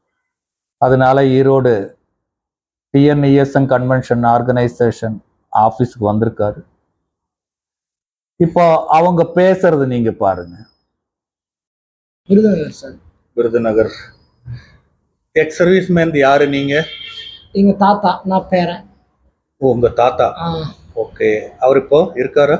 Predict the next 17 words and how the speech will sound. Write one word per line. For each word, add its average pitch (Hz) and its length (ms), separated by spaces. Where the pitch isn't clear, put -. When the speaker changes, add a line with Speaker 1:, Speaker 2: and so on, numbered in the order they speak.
Speaker 2:
இறந்துட்டாரு. 185 640
Speaker 1:
இருக்காரு. 92 360
பாட்டி? 160 500
Speaker 2:
பாட்டி 214 260
இருக்காங்க. 139 420
Speaker 1:
பாட்டி 156 200
பென்ஷன் 165 300
வாங்குறாங்களா? 151 540
Speaker 2:
இப்பதான் 226 280
சார் 214 220
இறந்து 233 680
ஒரு 190 140
இரு-, 185 440
ஒரு 190 320
ஒன் 208 180
மந்த் 202 220
ஆகுது. 143 380